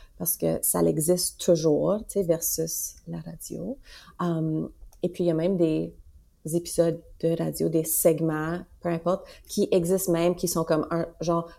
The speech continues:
transformés en balado pour, tu sais, écoute sur demande. Puis ça, c'est comme la beauté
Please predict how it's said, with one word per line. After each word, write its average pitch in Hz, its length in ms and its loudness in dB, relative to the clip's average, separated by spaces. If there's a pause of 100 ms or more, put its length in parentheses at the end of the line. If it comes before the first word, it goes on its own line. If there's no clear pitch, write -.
(140)
transformés 170 760 0
en 156 120 -2
balado 151 520 0 (120)
pour, 156 360 6
tu 151 60 -8 (260)
sais, - 320 2
écoute - 540 0
sur 160 340 -2
demande. 156 480 -4
Puis 170 140 -8
ça, 190 140 -2
c'est 185 200 0
comme 160 200 0
la 160 140 0
beauté 170 600 0